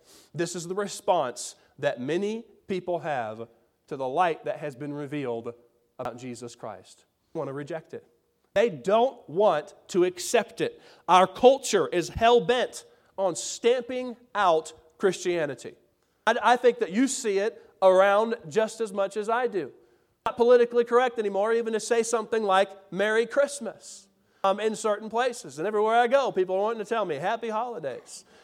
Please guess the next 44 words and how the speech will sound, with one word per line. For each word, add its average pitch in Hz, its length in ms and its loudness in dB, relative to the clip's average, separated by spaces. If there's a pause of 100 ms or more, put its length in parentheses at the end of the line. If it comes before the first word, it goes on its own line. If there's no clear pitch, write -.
(120)
Um, 175 480 4
anything 233 420 -2
else 240 360 0
but 175 160 -2
mentioning 190 480 -4 (180)
Christ 226 560 2
in 208 80 -6
any 202 160 -2
way. 262 320 2
And 175 160 -4 (180)
in 165 120 -4
some 208 180 -2
public 214 340 0
schools, 269 440 -6
they'll 170 160 -2
not 190 160 0
allow 202 300 4
them 220 120 -6
to 208 80 -4
sing 233 300 -6
certain 208 440 -6
Christmas 226 540 -2
songs 226 400 0
because 185 340 -4
they 185 140 -2
mention 196 560 -4 (260)
Jesus 196 600 -4 (220)
Christ. 262 580 2
It's 185 160 -6
not 202 180 2
politically 202 460 0
correct 240 540 4 (180)
to 196 80 0
be 214 140 4
a 202 80 4
Christian. 190 420 2
It's 185 160 -4
not 202 160 2
politically 202 400 2
correct 254 460 8
to 190 80 0
talk 196 240 2
about 202 260 4
Jesus. 214 580 -2